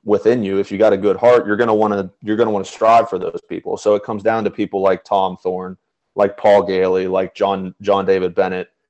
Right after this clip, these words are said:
like Mark Cubitt, anyone who, I mean, I quite literally, I could name, I could rattle off probably thirty names right now in one way or another. And that's what really makes the academy too. It's the people. It has,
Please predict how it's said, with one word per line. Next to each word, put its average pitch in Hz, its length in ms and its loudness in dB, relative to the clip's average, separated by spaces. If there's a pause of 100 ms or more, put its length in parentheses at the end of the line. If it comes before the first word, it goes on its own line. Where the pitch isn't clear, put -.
(100)
like 95 200 -4
Mark 98 280 -2
Cubitt, 95 400 -2
anyone 104 380 -2
who, 95 320 -6 (640)
I 117 80 -8
mean, 107 220 -2 (120)
I 101 140 0 (800)
quite 135 240 4
literally, 104 340 6
I 98 80 4
could 101 140 -6
name, 98 260 -4
I 95 80 -2
could 98 140 -6
rattle 101 260 2
off 95 200 0
probably 92 220 0
thirty 104 300 0
names 98 380 -4
right 95 180 -2
now 92 220 -4
in 90 60 -8
one 104 200 -2
way 98 140 -4
or 95 100 -2
another. 92 400 -6 (680)
And 143 140 6
that's 170 180 4
what 120 120 4
really 107 220 4
makes 101 260 0
the 98 140 -6
academy 107 420 4
too. 123 200 0
It's 95 120 -2
the 104 80 -6
people. 95 420 0
It 101 80 0
has, 104 340 0